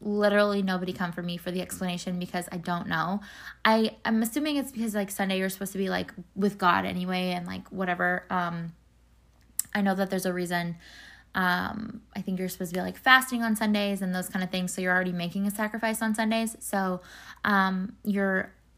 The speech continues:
thing that you give up for Lent technically doesn't count on Sunday. So I'm going to be cheating on Sundays, but I'm not gonna be able to keep up with things the same way that I normally do. I normally post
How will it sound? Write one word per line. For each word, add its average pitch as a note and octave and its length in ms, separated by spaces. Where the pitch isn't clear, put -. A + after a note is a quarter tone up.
thing G#3 500
that G#3+ 120
you A3 100
give A3+ 140
up A#3 140
for B3 100
Lent B3 240
technically G#3 380
doesn't G3 260
count G3 520
on B3 140
Sunday. C4 320
So G#3 420
I'm G#3+ 160
going C4+ 220
to F#4+ 40
be F4 120
cheating A3 360
on F3 140
Sundays, - 500
but G3+ 240
I'm G#3 120
not G#3+ 180
gonna A3 100
be G#3 120
able G3+ 140
to G3+ 60
keep G3+ 220
up F#3+ 160
with F#3+ 140
things F#3 260
the F#3 140
same F3+ 260
way F3+ 180
that F3+ 120
I F3+ 80
normally F3 360
do. F3 380
I - 80
normally F#3 300
post F#3+ 460